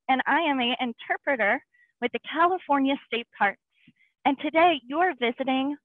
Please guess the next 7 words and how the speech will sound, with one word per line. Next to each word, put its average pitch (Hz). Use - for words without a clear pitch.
McCarraker 320
State 233
Park 220
in 214
Mendocino 302
County 226
in 214